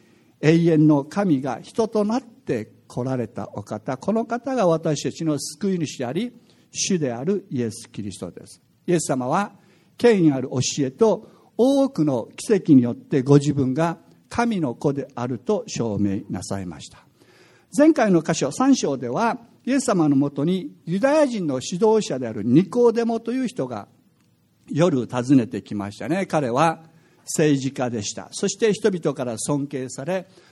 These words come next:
道徳的にも立派でエリートで、聖書の知識も豊富にありました。彼はイエス様が神のもとから来られた教師あることを認めていましたが、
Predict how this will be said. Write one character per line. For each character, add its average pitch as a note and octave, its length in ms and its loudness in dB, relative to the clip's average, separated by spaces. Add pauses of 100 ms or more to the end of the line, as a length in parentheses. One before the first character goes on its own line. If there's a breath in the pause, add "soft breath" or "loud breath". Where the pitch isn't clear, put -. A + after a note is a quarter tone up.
(140 soft breath)
道 F3 240 4
徳 E3+ 240 -2
的 F3 280 -6
に B3 80 4
も A3 340 0
立 B2+ 220 -2
派 B2+ 260 -6
で F3+ 260 0
エ C3+ 140 2
リ B3 200 4
ー - 20 -6
ト E3 160 0
で、 G#2+ 160 -10 (400 soft breath)
聖 C4 340 0
書 G3+ 160 2
の C#3+ 160 2
知 - 220 -8
識 D3 180 0
も A2 140 2
豊 F#3+ 560 -4
富 F#3+ 40 4
に F#3+ 280 0
あ A2 100 -8
り A2 140 2
ま G2 120 -4
し - 140 -14
た。 - 80 -20 (540 soft breath)
彼 D4+ 200 2
は A3+ 140 6
イ A#3+ 80 0
エ C#4 80 0
ス - 100 0
様 E3+ 220 0
が F#3+ 260 0
神 C4 320 0
の E3+ 140 0
も D#3+ 120 0
と D#3+ 140 -2
か C#3+ 140 -6
ら A#2+ 100 -4
来 D3+ 220 -6
ら D#3 100 -2
れ D3 140 -4
た B2+ 160 -8
教 C4+ 320 -2
師 - 160 -4
あ D3 40 0
る C3+ 120 -4
こ C#3+ 120 -8
と A3 200 0
を F3 80 -2
認 D#3 260 2
め D#3 140 2
て D3+ 100 -8
い C3+ 140 -4
ま C#3 160 2
し - 80 -8
た A2+ 100 -6
が、 F3+ 320 -4